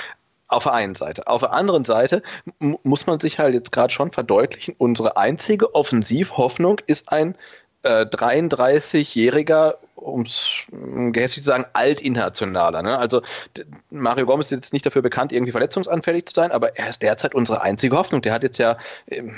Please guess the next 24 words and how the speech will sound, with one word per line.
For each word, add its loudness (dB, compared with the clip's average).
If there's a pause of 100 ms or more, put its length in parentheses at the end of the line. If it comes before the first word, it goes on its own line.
(280)
müsst -8
ausrechnen, 0
wahrscheinlich 0
fünfundvierzig 0
Prozent 0
aller 2
V-F-B-Tore 2
geschossen. 0 (300)
Und 2
es 2
ist -2
ja 4
nicht 0
unwahrscheinlich, 2
dass 0
der 2
sich -6
auch 2
mal 2
verletzt 0
oder 4
sich -4
bei 4
seinem, 0